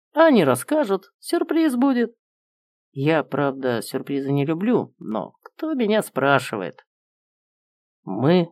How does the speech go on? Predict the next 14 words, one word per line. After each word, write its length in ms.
уже 260
рассаживаемся 880
за 140
столом. 580
Это 220
ритуал 420
неизменный, 680
сколько 360
себя 340
помню. 400
Во 180
главе 540
мама 360
с 120